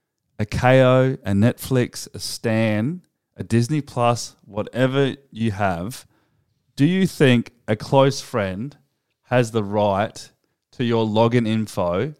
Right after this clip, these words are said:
if, if it doesn't affect you in the slightest? Do you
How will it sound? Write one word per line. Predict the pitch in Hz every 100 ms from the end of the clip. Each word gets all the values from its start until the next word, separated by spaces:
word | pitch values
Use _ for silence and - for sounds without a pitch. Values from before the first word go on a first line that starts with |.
| -
if, | 202 160 185 - - - _ _
if | 143 123 131 185 - _ _ _
it | - 113 -
doesn't | 127 123 120 123 -
affect | 107 - - 113 - -
you | 107 104 98 95 _ _ -
in | 107
the | 104
slightest? | - - 101 104 104 101 80 - - - - _ _ _ _ _ _ -
Do |
you | 185